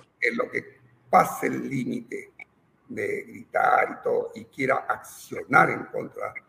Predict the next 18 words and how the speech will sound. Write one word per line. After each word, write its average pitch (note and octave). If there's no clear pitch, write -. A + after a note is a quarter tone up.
del B2+
Estado, A2+
yo C#3+
espero -
que -
las -
fuerzas -
del -
orden, -
este, -
tomen -
acción, -
¿no? C3
Y -
lo -
remitan -
a -
la -